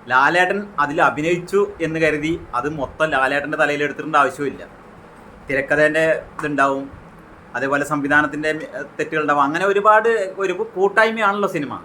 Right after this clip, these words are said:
അപ്പോൾ ഒരാളുടെ മാത്രം തെറ്റല്ല, ലാലേട്ടൻ അതിൽ അഭിനയിച്ചു എന്ന് മാത്രമേ നമുക്ക് പറയാൻ പറ്റുള്ളൂ. ലാലേട്ടൻ എവിടെയും പോയിട്ടില്ല, ലാലേട്ടൻ്റെ നടനത്തിന് ഒരു കോട്ടവും തട്ടിയിട്ടില്ല. അത് നമുക്ക് നേര് കാണുമ്പോൾ തന്നെ മനസ്സിലാവും. എല്ലാവരും പറഞ്ഞു "ലാ-, ലാലേട്ടൻ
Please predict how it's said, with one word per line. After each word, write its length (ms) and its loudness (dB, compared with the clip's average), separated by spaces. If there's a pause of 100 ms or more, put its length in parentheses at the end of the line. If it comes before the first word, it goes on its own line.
(160)
അപ്പോൾ 180 -8
ഒരാളുടെ 380 0
മാത്രം 280 -4
തെറ്റല്ല, 300 0 (520)
ലാലേട്ടൻ 460 -2
അതിൽ 200 -2
അഭിനയിച്ചു 640 -4 (520)
എന്ന് 160 -4
മാത്രമേ 280 2
നമുക്ക് 200 -4
പറയാൻ 180 4
പറ്റുള്ളൂ. 280 -4 (100)
ലാലേട്ടൻ 440 0
എവിടെയും 240 -4
പോയിട്ടില്ല, 280 -2 (120)
ലാലേട്ടൻ്റെ 500 0 (520)
നടനത്തിന് 560 2 (300)
ഒരു 160 2 (100)
കോട്ടവും 360 4
തട്ടിയിട്ടില്ല. 400 -2 (360)
അത് 140 -6
നമുക്ക് 280 -4
നേര് 280 0
കാണുമ്പോൾ 320 2
തന്നെ 160 -2
മനസ്സിലാവും. 340 -10 (200)
എല്ലാവരും 280 -2
പറഞ്ഞു 220 -2
"ലാ-, 120 2 (100)
ലാലേട്ടൻ 400 4